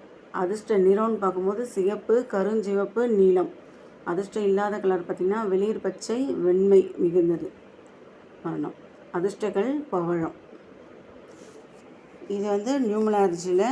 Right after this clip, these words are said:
இந்த, இந்த எண்ணுங்களுக்கெல்லாம் இந்த நிறமும் இந்த கல்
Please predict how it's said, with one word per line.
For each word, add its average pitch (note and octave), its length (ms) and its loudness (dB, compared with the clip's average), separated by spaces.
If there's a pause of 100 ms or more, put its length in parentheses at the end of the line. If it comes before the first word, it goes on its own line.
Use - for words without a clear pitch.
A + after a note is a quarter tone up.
(640)
இந்த, G3+ 240 0 (120)
இந்த G3+ 260 4 (400)
எண்ணுங்களுக்கெல்லாம் D#4 640 4 (120)
இந்த G3 140 6
நிறமும் F#3+ 560 2
இந்த F#3+ 140 0
கல் F#3 480 0